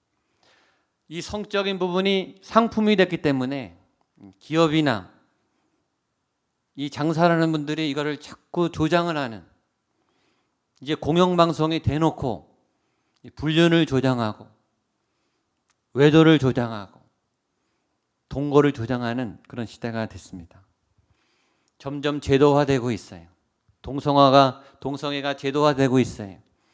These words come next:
간음이 제도화가 되고 있어요. 법의 보호를 받기 시작했어요. 사람의 편리함 때문이죠.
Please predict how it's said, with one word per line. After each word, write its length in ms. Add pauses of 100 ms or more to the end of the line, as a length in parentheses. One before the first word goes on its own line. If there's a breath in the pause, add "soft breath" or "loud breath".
(260)
간음이 440
제도화가 520
되고 220
있어요. 280 (580)
법의 340
보호를 600 (360 soft breath)
받기 260
시작했어요. 600 (1600)
사람의 480
편리함 420
때문이죠. 520